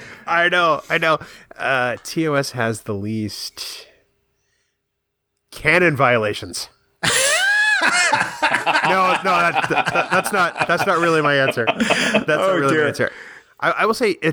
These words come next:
Speaker 1: T O S has the least character development of all the Star Trek series. Um,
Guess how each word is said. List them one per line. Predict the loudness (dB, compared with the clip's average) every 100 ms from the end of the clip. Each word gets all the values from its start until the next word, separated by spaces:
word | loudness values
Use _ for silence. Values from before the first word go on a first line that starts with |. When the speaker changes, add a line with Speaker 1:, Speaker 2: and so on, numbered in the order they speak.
| -2
Speaker 1:
T | -4 -2
O | -2
S | 0
has | 0 -2
the | -2
least | 0 0 -2
character | 0 2 2 0 -2
development | 0 -4 -6 -8 -12 -10
of | -6 -2
all | 0
the | -2
Star | -2 -2
Trek | -4 -8
series. | -6 -6 -6 -12 _ -20 -20 -18 -2
Um, | 2 2 0 -2 -8